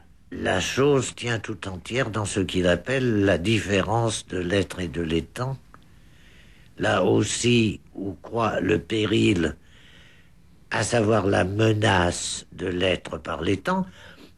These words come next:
comme il le dit dans la conférence qu'il fait à Rome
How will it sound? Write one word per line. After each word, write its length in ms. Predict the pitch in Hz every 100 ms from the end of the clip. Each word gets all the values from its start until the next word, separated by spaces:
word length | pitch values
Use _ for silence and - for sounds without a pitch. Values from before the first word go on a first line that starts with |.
| - -
comme 240 | 110 104
il 240 | 107 101 104
le 180 | 107
dit 480 | 90 82 110 104 - - - - - - - - - - - - - - -
dans 560 | - 123 113 107 95 - - - - - - - - - - -
la 160 | 110 113
conférence 500 | 117 87 104 101 95
qu'il 180 | 101 90
fait 260 | 98 85
à 80 | 90
Rome 520 | 80 90 87 76 71